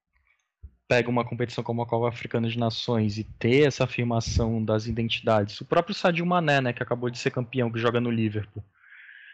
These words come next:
Ele tem, ele fala no documentário dele que ele, que ele acha mais importante ganhar com o Senegal a Copa Africana de Nações do que ganhar uma Copa do Mundo. Então, a importância que esse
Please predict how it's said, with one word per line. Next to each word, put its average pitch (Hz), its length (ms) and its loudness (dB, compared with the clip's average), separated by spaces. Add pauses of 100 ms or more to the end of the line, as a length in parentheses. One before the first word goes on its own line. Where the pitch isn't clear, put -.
(160)
Ele 117 220 4
tem, 123 320 2
ele 120 140 2
fala 123 260 2
no 127 80 0
documentário 123 600 0
dele 120 320 -2
que - 200 -6
ele, 120 320 0 (140)
que - 80 -2
ele 120 120 0
acha 123 240 2
mais 120 180 -2
importante 127 540 -6
ganhar 120 320 0
com 120 120 -4
o 113 40 -6
Senegal 120 540 2
a 107 60 0
Copa 120 240 -2
Africana 120 380 -2
de 120 120 -2
Nações 123 320 -2
do 123 100 -16
que 147 100 -10
ganhar 139 180 0
uma 139 120 0
Copa 139 240 -2
do 139 140 -2
Mundo. 135 340 0 (960)
Então, 117 480 0
a 123 60 2
importância 127 640 0
que 120 640 0
esse 123 360 0